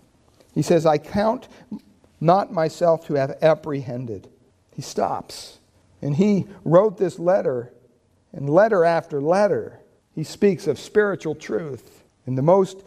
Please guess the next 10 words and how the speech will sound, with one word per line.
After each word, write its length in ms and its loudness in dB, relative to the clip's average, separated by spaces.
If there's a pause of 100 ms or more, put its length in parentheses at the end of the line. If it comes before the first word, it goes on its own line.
(140)
exalted 600 0
views 400 -2
of 140 -6
Christ 460 0
are 200 0 (680)
from 280 2
the 60 -2
pen 340 -10
of 140 -8
Paul. 600 -10